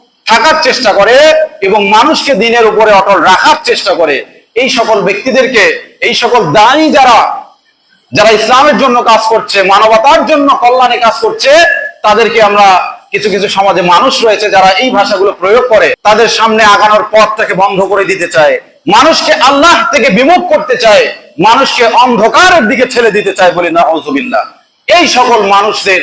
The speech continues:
মানুষরা এই যারা এই দায়ী হিসেবে কাজ করে যাচ্ছে তাদেরকে বলে তারা মৌলবাদী। কথা বলেন ঠিক কিনা? আছে না নাই সমাজে? আসলে মৌলবাদ কথাটার মূল যে অর্থ তারা কিন্তু এটা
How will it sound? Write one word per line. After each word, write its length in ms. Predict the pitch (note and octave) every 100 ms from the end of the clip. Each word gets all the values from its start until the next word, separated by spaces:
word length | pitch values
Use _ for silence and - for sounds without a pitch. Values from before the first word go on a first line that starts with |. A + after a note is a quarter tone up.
| -
মানুষরা 800 | F#3+ G#3+ - G#3+ F#3+ B2+ A2 - _ _ _ _ _ _ _ _
এই 140 | D#3+ E3
যারা 580 | F3+ F3 E3 D#3 - -
এই 100 | E3+
দায়ী 400 | C#3+ G3 C#4 D#4+
হিসেবে 360 | C4+ B3+ C#4 B3
কাজ 220 | B3+ B3+
করে 200 | C4 A#3
যাচ্ছে 360 | A3+ - G#3
তাদেরকে 380 | F#3+ F#3+ G3 G3
বলে 240 | F3+ F3+ F3
তারা 220 | E3 D#3+
মৌলবাদী। 760 | D#3+ F3 E3 D#3 C#3+ B2+ - - _
কথা 220 | - F3+ F3
বলেন 220 | D#3 C#3+
ঠিক 180 | D3+ -
কিনা? 240 | C3+ G#2+ - _ - C#5 C5+
আছে 200 | - -
না 100 | A3+
নাই 160 | A#3+ A#3+
সমাজে? 440 | A#3 A3+ F#3+ C#3 - - _ _ _ -
আসলে 360 | G3+ G#3+ C#4+ C#4+
মৌলবাদ 840 | A3 A#3+ C#4+ D4 E4+ E4+ E4+ C#4+
কথাটার 340 | C4+ C4+ C#4 B3+
মূল 560 | A3+ C#4 E4 C4+ - - - - -
যে 140 | F#3+
অর্থ 360 | A#3 C#4+ C#4 D4 A#3+ D#3+ - - - - -
তারা 180 | A#3 A#3
কিন্তু 260 | A#3+ A#3 A#3
এটা 580 | G3+ G3+ A3 F4 -